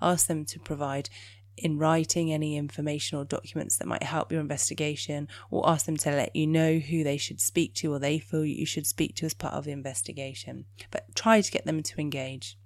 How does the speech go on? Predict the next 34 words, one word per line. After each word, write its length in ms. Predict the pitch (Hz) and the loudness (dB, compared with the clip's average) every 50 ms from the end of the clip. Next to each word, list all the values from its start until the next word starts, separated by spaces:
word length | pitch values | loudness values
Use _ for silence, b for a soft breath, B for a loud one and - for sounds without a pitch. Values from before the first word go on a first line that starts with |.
| - - - - - - | -20 -20 -20 -4 4 6
Now, 100 | 208 220 | 8 8
in 160 | 233 247 240 | 10 8 8
relation 400 | 233 220 208 202 190 - 190 175 | 8 6 6 4 4 2 0 -2
to 120 | 165 - 151 | -2 0 2
the 100 | 165 156 | 2 2
discussion 480 | - 151 - - - 180 - - 170 | 2 0 0 2 2 2 2 0 0
with 120 | 165 160 156 | 0 0 0
the 120 | 151 - | -2 -2
individual, 640 | - 156 147 160 156 180 190 180 - 180 175 175 B B B B B B B B B B B B - - - - - | -2 -2 -2 0 0 0 0 0 0 -2 -4 -4 B B B B B B B B B B B B -20 -20 -20 -12 -8
y-, 140 | - - - - | -6 -4 -2 2
they 180 | 196 208 214 214 | 4 6 6 6
don't 300 | 208 226 240 247 - 185 | 8 6 6 6 4 2
have 240 | - 202 185 - - | 0 -2 -2 0 0
the 80 | 180 | 2
right 280 | 165 175 170 170 - - | 4 4 4 4 2 0
to 120 | - - | -2 0
be 80 | 175 160 | 0 0
accompanied 680 | 156 - - - 190 185 170 - - 147 135 143 - - | 2 0 0 0 2 2 2 0 0 0 -2 -4 -6 -8
to 120 | - - | -8 -6
that 200 | - - - - | -6 -6 -6 -6
meeting. 520 | 156 151 143 139 139 - - - - - B B B B B B | -6 -6 -4 -4 -4 -4 -6 -6 -8 -10 B B B B B B
So, 280 | - - 185 185 180 - - - - - - - | 0 4 4 6 6 4 0 -6 -20 -10 2 4
as 160 | 202 185 165 | 4 6 6
you 60 | 180 170 | 6 6
may 180 | 185 175 175 | 6 6 6
well 280 | 175 165 156 151 156 156 | 6 6 4 4 4 4
know, 340 | 170 190 208 214 214 208 - | 6 8 8 8 8 6 6
under 260 | - 190 180 175 170 | 4 4 2 0 0
dis-, 200 | 165 - 160 - - - | 0 -2 -4 -6 -2 0
the 80 | - | 2
disciplinary 640 | - 180 165 - - - - 240 233 208 202 196 190 | 2 2 2 0 0 0 0 0 0 0 0 -2 -2
process 680 | - - - 180 175 165 - - 165 165 160 - - B B B B B B B - | -4 -2 -2 0 0 0 0 0 0 0 0 -2 -6 B B B B B B B -8
and 100 | - 156 | -6 -6
procedure, 580 | 151 - 160 - - 165 160 156 165 156 151 151 | -4 -2 0 0 0 0 0 0 0 0 -2 -2